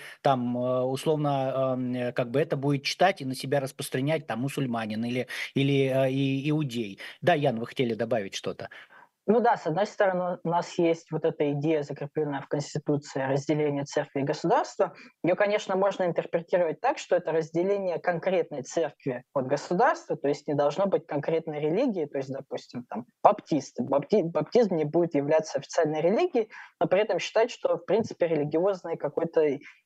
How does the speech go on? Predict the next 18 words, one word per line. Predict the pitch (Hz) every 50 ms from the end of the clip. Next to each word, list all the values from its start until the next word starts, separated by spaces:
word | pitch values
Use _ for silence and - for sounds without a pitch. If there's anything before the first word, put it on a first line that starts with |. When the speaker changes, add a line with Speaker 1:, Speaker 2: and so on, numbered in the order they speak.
| _ -
Speaker 2:
идеей | 175 156 143 165 208 240 233 220 208
может | 170 170 180 175 151 143 -
быть | 143 139 - -
пронизано | - 147 135 139 135 127 - - 123 117
государство. | - 131 - - - 139 127 120 - - - - - - - - - - - -
Окей, | - 240 - 233 170 147
допустим, | 139 143 139 - 156 143 - - 135 120
даже | 131 139 156 160 156
если | 156 160 - 170
мы | 160 156 156
это | 156 - 156
примем, | - - 233 285 349 320 240 165 160
но | 165
религии | 156 160 190 262 269 269 202 175
все | - - 165
равно | 151 151 185 226 220
очень | - 175 180 - - - 143
разные. | 170 202 190 147 143 - 127 117 113